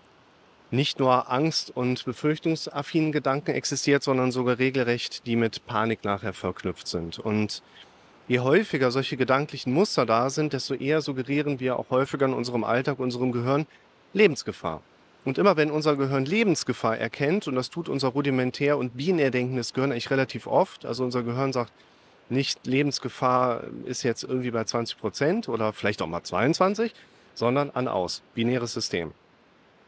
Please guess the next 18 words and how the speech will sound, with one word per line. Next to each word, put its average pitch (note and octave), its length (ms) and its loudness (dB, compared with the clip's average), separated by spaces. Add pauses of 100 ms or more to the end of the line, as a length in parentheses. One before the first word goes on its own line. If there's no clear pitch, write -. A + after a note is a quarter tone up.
(160)
Und A2 160 -2
in A2+ 80 2
dem E3 160 2
Zusammenhang B2+ 400 0
ist C3 100 -6
eigentlich B2 220 -4
ein B2 60 -4
relativ C3 420 -2
wichtiger A2 320 -2
Punkt, D#3 400 -4 (480)
Schwindel F3+ 400 4
ist - 240 -2
die C3 40 0
Folge D#3 400 2
von C3 220 -2
Ausschüttung B2+ 600 0
von D#3+ 180 0
Stresshormonen A2+ 800 2